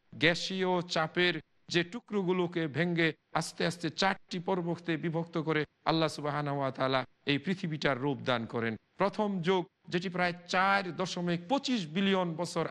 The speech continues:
আগে এই পৃথিবীর সূচনাতে এবং আস্তে আস্তে তার রূপ ধারণ করতে থাকে। প্রথম যুগ, দ্বিতীয় যুগ, তৃতীয় যুগ, চতুর্থ যুগ অতিক্রম করে পৃথিবী একটি স্থিতিশীল পরিণত অবস্থায় পৌঁছে, যে আল্লাহ রাব্বুল আলামিন পৃথিবীকে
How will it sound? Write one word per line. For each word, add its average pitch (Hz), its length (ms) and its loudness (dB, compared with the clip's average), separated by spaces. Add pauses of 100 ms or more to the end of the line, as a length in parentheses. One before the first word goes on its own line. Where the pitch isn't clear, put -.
আগে 160 180 2 (320)
এই 185 140 4
পৃথিবীর 165 460 -2
সূচনাতে 156 520 0 (340)
এবং 156 140 0 (140)
আস্তে - 320 -8
আস্তে - 180 -6 (120)
তার 131 200 2
রূপ 147 180 0 (200)
ধারণ 135 200 -4 (100)
করতে 120 260 -4
থাকে। 123 180 2 (300)
প্রথম 175 260 2 (140)
যুগ, 165 120 4 (300)
দ্বিতীয় 165 280 2 (100)
যুগ, 160 120 2 (280)
তৃতীয় 180 280 2 (100)
যুগ, 160 120 0 (260)
চতুর্থ 226 340 -4 (120)
যুগ 185 100 2 (100)
অতিক্রম 175 360 -4 (120)
করে 156 140 2 (260)
পৃথিবী 180 360 -2 (300)
একটি 151 160 -6 (100)
স্থিতিশীল 185 520 -2 (100)
পরিণত 131 340 -4 (260)
অবস্থায় 170 420 -6
পৌঁছে, 110 280 -6 (320)
যে 226 140 6
আল্লাহ 247 200 4
রাব্বুল 247 320 2
আলামিন 247 300 0 (200)
পৃথিবীকে 214 420 -2